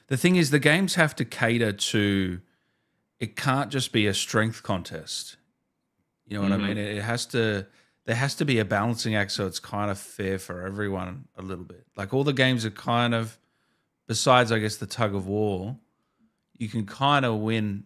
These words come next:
Speaker 1: most of the games no matter what build you are, would you say? Do you agree with that?
Speaker 2: Yeah, I, I would agree with that. Yeah, I mean, it's always more interesting when it's not Physical one hundred and there's sort of an intellectual component to it.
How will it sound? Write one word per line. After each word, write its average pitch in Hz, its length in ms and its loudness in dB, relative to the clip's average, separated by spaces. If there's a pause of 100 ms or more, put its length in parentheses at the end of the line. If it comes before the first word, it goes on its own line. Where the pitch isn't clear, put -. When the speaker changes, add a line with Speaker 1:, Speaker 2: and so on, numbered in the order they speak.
Speaker 1:
most 107 460 -2
of 143 80 -4
the 165 80 -6
games 104 720 -4 (760)
no 107 140 0
matter 107 260 4
what 104 320 -2 (680)
build 214 320 0
you 107 160 2
are, 87 160 -4
would 104 160 -4
you 110 80 -2
say? 156 300 -2 (460)
Do 127 80 -6
you 110 60 -4
agree 113 140 0
with 117 120 -4
that? - 180 -10 (1160)
Speaker 2:
Yeah, 117 340 6
I, 131 280 6
I - 40 4
would 123 120 4
agree 90 240 0
with 85 180 -2
that. 101 240 0
Yeah, 120 240 4
I 104 60 4
mean, 98 280 2
it's 117 180 -2
always 147 320 8
more 123 240 4
interesting 110 720 0
when 90 440 0 (580)
it's 107 200 -4
not 117 280 2
Physical 131 380 4
one 98 160 -2
hundred 113 380 2
and 90 160 2
there's 87 280 -2
sort 104 160 4
of 90 60 -2
an 90 80 0
intellectual 95 760 0
component 90 600 -2
to 76 160 -2
it. 73 140 -4